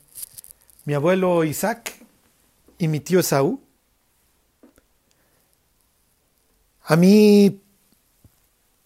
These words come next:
a mi abuelo Isaac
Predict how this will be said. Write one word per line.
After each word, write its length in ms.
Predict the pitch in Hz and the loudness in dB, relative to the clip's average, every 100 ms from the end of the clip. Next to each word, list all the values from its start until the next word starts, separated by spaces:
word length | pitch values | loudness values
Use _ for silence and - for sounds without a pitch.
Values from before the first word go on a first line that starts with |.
| _ _ _ _ _ _ _ _ _ _ _ _ _ _ _ - | _ _ _ _ _ _ _ _ _ _ _ _ _ _ _ 0
a 120 | 185 | 4
mi 140 | 185 | 6
abuelo 260 | 180 196 220 | 8 8 6
Isaac 480 | 196 - 220 - | 4 4 4 2